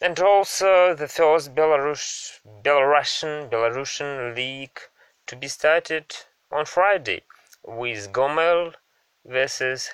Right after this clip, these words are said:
Khimik Svetlogorsk. Other teams of the second division or the third Belarusian league, it's, uh, Ashmiany,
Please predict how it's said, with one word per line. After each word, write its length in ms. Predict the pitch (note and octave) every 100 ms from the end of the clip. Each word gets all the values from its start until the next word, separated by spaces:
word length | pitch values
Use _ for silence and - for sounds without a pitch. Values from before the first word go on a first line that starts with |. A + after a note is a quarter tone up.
| - -
Khimik 300 | D#3 D3+ -
Svetlogorsk. 1120 | - C3 C3 B2+ A#2 A2+ A2+ A2 - - - _ _ _ _ _ _ _ _ _ _ _ _ _ _ _ -
Other 300 | E3+ F3+ F3+
teams 500 | - F3+ E3+ E3 -
of 280 | C3+ B2 A#2
the 680 | A#2+ A#2 A#2 A2 A2 G#2+ A2+
second 720 | - - - A#2+ - A#2+ A#2 -
division 500 | G#2+ A2+ A#2 A2+ A2+ G#2+
or 200 | G2 F2
the 160 | F2
third 380 | - A#2 A2+ A2+ G#2+
Belarusian 1500 | A2 G#2 G2 G2 _ _ _ _ A2 A2+ - A#2+ A2+ A#2 A2
league, 300 | A#2+ A#2 - _ - _ _
it's, 420 | G#2+ F#2+ - - - _ -
uh, 320 | - - - - _ _ _ -
Ashmiany, 800 | C#3+ - C#3+ C3+ C3+ C#3 C#3 C#3+